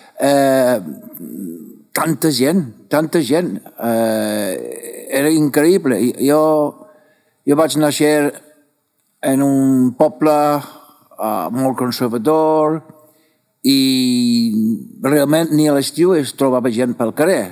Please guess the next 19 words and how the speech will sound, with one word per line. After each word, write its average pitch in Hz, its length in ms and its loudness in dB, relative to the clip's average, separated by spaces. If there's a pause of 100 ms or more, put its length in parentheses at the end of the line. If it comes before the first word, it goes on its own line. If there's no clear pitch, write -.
(640)
Tot 135 220 0
el 131 100 2
món 160 240 2
està, 135 240 0
eh, 127 320 -2 (300)
a 117 80 -4
casa 117 240 -2
seva 165 320 2
o 131 180 0 (160)
al 113 320 -2
j-, 123 300 -12
jardí 131 360 2
interior, 139 800 0
darrere 123 440 2
de 135 160 2
la, 113 140 0 (140)
de 110 100 -2
la 110 100 -4
casa. 180 420 0